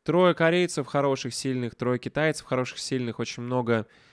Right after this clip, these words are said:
а, наших европейцев, в том числе и Хэпич. Так что,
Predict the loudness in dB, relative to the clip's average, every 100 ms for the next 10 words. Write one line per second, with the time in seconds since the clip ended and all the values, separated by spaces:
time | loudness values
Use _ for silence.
0 | _ -6 -2 0 0 -2 0 0 0 0
1 | -2 -2 -2 -2 -4 -2 -2 -2 -2 -4
2 | -4 -10 -16 _ -16 -16 -14 -8 -6 -6